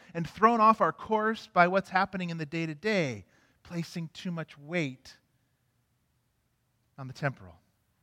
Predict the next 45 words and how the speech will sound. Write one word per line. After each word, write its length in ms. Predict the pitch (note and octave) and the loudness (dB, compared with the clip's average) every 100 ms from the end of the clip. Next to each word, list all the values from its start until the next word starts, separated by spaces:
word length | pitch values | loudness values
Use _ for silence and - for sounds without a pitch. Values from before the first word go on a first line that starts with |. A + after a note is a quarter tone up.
| _ _ _ _ - - | _ _ _ _ -20 -12
Well, 80 | D#3+ | 0
so 120 | G#3+ | 4
far 140 | G3 G#3+ | 8 8
in 80 | F#3 | 8
our 60 | |
Behold 280 | E3+ G3 F#3 | 6 4 2
series, 340 | - G#3 G#3 | -2 -2 0
we've 140 | F3 D#3 | -2 -4
looked 180 | F3+ F3 | -4 -6
at 80 | |
Christ's 440 | - F#3+ F#3+ - - _ _ | 2 4 4 -2 -20 _ _
first 360 | - A#3+ A#3 F#3+ | 0 2 4 6
advent. 500 | C#3 B2 F#2 - - _ _ _ _ _ _ - | 6 4 -8 -20 -20 _ _ _ _ _ _ -8
Well, 100 | F3 | 2
then 80 | G#3+ | 4
we 80 | C4 | 4
looked 160 | B3+ | 6
at 80 | B3+ | 6
his 160 | A#3+ E3 | 6 2
daily 520 | - B3 D4 B3 F#3 | 2 4 6 6 6
advent 500 | D3+ D3 C#3 C#3+ E3+ | 6 6 4 -2 0
in 60 | D#3 | 0
our 100 | C#3 | 0
hearts, 460 | C#3+ C3+ F#3 - | 0 0 0 -6
and 140 | G3 G#3 | -4 2
now 300 | C#4 D4+ D4 | 4 4 4
today 720 | - F#3+ A#3 G#3+ D3+ D3+ E3 - _ - | 2 0 4 4 4 2 -4 -10 _ -8
we 100 | F3 | -6
get 160 | G#3 G3 | -4 -4
to 80 | |
look 220 | F#3 F#3+ F#3 | 0 2 2
at 80 | |
his 280 | F3 F#3 - - _ | 4 2 0 -18 _
second 540 | - - A#3 A3+ F3 A#2 | -12 0 2 2 -2 -4
advent, 460 | A#2+ A2+ A2 F2 | -8 -10 -14 -10
his 120 | G3+ | -8
second 480 | - - A3 G#3+ F3+ - _ | -6 -2 0 0 -6 -6 _
coming. 400 | - F#3+ E3 G2 F2 _ _ _ _ - _ | -4 0 0 -4 -14 _ _ _ _ -20 _
We're 100 | F3+ | 2
gonna 100 | G#3+ | 4
look 100 | G#3+ | 6
at 80 | G3+ | 2
three 280 | - A3+ D4 | -2 -4 -2
reminders 560 | D4 B3+ B3+ G#3 E3+ | 0 2 2 2 -2
today. 420 | - D3+ C3+ F2+ | -2 -2 -2 -2